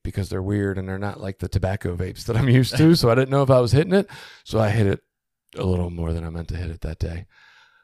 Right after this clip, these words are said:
And Billy, it was like instant change. And I said, "If I can use this as a tool and not as a thing that controls me,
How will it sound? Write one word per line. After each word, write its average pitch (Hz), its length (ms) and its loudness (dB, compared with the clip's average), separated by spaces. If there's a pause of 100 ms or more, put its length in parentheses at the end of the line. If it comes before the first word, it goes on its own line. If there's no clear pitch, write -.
(280)
And 101 160 -8
Billy, 107 340 -2
it - 80 -10
was 82 160 -10
like 82 300 -16 (600)
instant 92 540 -12 (340)
change. 82 480 -16 (1600)
And 110 140 -10
I 95 100 -12
said, 98 220 -6
"If 92 180 -8
I 98 140 -8
can 113 160 -10
use 98 240 -8
this 95 200 -6
as 85 160 -6
a 87 60 -12
tool - 680 -8
and 92 180 -16
not 92 180 -14
as 98 160 -12
a 95 60 -8
thing 101 300 -10
that 95 140 -12
controls 107 540 -8
me, 87 340 -20